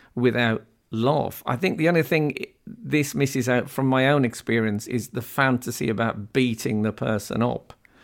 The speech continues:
which she, she doesn't sink that low. And there is a, there's a, there's a truth in all of these,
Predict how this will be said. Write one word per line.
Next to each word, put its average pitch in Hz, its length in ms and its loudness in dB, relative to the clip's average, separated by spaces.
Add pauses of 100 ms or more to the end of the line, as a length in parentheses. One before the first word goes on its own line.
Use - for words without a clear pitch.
(260)
which 117 240 0
she, - 300 0
she - 180 2
doesn't 113 380 0 (160)
sink 104 460 0 (260)
that 117 280 -2
low. 55 280 -4 (440)
And 190 140 4
there 254 100 8
is 294 160 6
a, 131 120 2
there's 190 260 4
a, 180 60 6
there's 190 240 -4
a 220 80 6
truth 254 500 4
in 147 100 6
all 202 220 6
of 139 120 0
these, 101 360 0